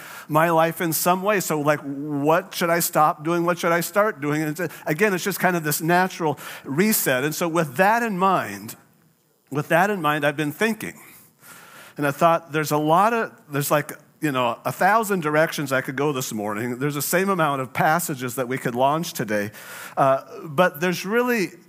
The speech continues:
there, there's, there's one verse of Scripture that I've really been drawn to, and I really want us to focus on, on this Sunday.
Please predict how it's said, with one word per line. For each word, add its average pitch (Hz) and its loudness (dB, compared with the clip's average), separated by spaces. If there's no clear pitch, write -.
there, 160 -2
there's, 165 -4
there's 160 -2
one 185 0
verse 202 -2
of 175 -4
Scripture 165 -2
that 143 -2
I've 135 -2
really 208 0
been 165 -2
drawn 160 0
to, 110 -4
and 139 0
I 156 0
really 226 0
want 180 2
us 175 -8
to 143 -4
focus 160 -4
on, 123 0
on 123 -4
this 156 -2
Sunday. 110 -4